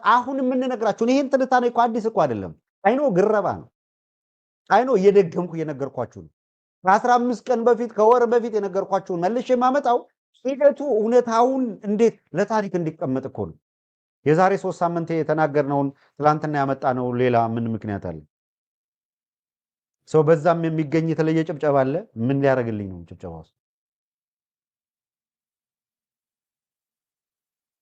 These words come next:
እንዴት እንደሚሰሩት ፕሮፓጋንዳውን ግን እይ። ለዚህ ፕሮፓጋንዳ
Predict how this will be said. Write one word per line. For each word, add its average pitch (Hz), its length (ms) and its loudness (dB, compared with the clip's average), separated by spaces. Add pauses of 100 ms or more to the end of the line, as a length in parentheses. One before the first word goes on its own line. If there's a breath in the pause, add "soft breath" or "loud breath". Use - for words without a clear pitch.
(240)
እንዴት 185 380 4
እንደሚሰሩት 151 600 2
ፕሮፓጋንዳውን 123 760 -2
ግን 175 220 -4
እይ። 127 140 -4 (600)
ለዚህ 208 460 2
ፕሮፓጋንዳ 247 640 2